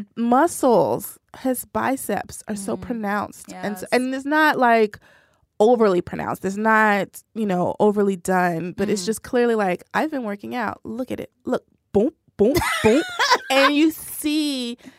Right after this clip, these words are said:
Speaker 1: and he's just, I mean, you don't get to see him kissing passionately that often.
Speaker 2: You do not.
Speaker 1: Even when he's in romance movies or whatever. He, I mean, you know, he shares a kiss, but it's not very
Speaker 2: It's always very chaste.
Speaker 1: Yeah, it's
Speaker 2: Yeah.
Speaker 1: very sweet.
Speaker 2: It's not hot.
Speaker 1: Right.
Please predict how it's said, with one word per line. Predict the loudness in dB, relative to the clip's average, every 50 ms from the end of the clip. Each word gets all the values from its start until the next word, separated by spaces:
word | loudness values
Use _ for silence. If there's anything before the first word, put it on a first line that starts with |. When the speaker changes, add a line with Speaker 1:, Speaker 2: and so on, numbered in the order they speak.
| _ -2
Speaker 1:
and | 0 2
he's | 4 2 2 2
just, | -2 -4 -4 -2
I | -2
mean, | -2 0 -2 -4 -6 -10 _ _ _ _ -2
you | 0
don't | 2 2 2 0 -2
get | -6 -6
to | -6 -8
see | -6 -6 -4 -4 -2
him | -2 -2 -4 -4
kissing | -8 -10 -2 -2 -2 0 0 -2 -4 -4 -4 -6 -8
passionately | -8 -8 -6 -6 -6 -6 -6 -6 -6 -6 -6 -6 -8 -8 -10 -14 _ _
that | 0 0 2 2 2
often. | 2 2 0 0 -4 -6 -6 -4 -4
Speaker 2:
You | -4
do | -4 -4 -4
not. | -2 -2 -2 -2 -2 -2 0 0
Speaker 1:
Even | 2 2 4 2
when | 4 4
he's | 4 2 2 2 2 0 0 -2 -4 -8 -12 -16 -10 -6 -4
in | -2 0
romance | 2 2 2 2 0 0 0 -2 -4 -6 -4
movies | 0 0 0 2 2 2 2 2 2 0
or | 0 0 0
whatever. | 0 2 2 0 0 0 0 -2 0 0 -2
He, | -2 -4 -6 -4
I |
mean, | -4 -2
you | 0
know, | 0 0
he | 0 0 0
shares | 0 0 0 0 0 -2
a |
kiss, | -4 -4 -4 -4 -4 -4
but | -4 -4
it's | -4 -4 -2
not | -2 -2 0 0 -2 -2
very | -2 -2 0
Speaker 2:
It's | 2 2
always | 4 4 4
very | 4 2 0
chaste. | -2 -2 -2 -2 -2 -2 -4 -6 -4
Speaker 1:
Yeah, | -2 0 2 2 2 2 2 0 0
it's | -2 0
Speaker 2:
Yeah. | 2 2
Speaker 1:
very | 2 2 2
sweet. | 0 -6 -8 -6 -4 -4 -4 -6 -6
Speaker 2:
It's |
not | -6 -6 -4 0
hot. | 0 0 0 -2 -6 -12 -10 -4
Speaker 1:
Right. | 0 0 2 2 0 0 -4